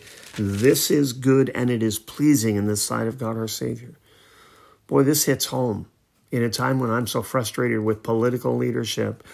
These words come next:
I'm supposed to be praying for them. I need to ask God today to forgive me for,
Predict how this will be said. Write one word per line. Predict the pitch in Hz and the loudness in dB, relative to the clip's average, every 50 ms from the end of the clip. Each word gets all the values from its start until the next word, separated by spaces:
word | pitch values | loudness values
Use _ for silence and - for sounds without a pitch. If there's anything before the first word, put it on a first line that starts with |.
| - - - | -16 -6 -2
I'm | - - | -2 -2
supposed | - - - 113 123 113 - - | 0 -2 -2 -2 -2 -4 -4 -4
to | 113 | -6
be | 107 110 107 | -6 -6 -6
praying | 107 - - 123 123 131 127 120 113 110 104 | -6 -6 -4 -2 -2 0 -2 -2 -4 -4 -6
for | - - 107 98 92 | -8 -10 -10 -8 -8
them. | 92 92 - - - _ _ _ _ _ _ _ _ _ _ _ _ _ _ _ _ _ _ _ _ _ _ _ _ _ _ _ _ _ | -8 -10 -12 -14 -18 _ _ _ _ _ _ _ _ _ _ _ _ _ _ _ _ _ _ _ _ _ _ _ _ _ _ _ _ _
I | 147 | 0
need | 143 151 151 | 2 2 4
to | 139 120 | 2 2
ask | 117 117 117 - - | 0 -2 -4 -4 -4
God | 127 117 120 117 - | -4 -4 -4 -4 -4
today | - 123 123 123 | -4 -2 -2 -2
to | 120 117 | -4 -4
forgive | 107 - - 117 110 120 120 117 117 117 | -6 -8 -8 -6 -4 -2 -2 -2 -2 -2
me | 117 110 107 | -2 -2 -2
for, | 98 - - 113 110 107 104 | -2 -4 -2 0 0 0 -2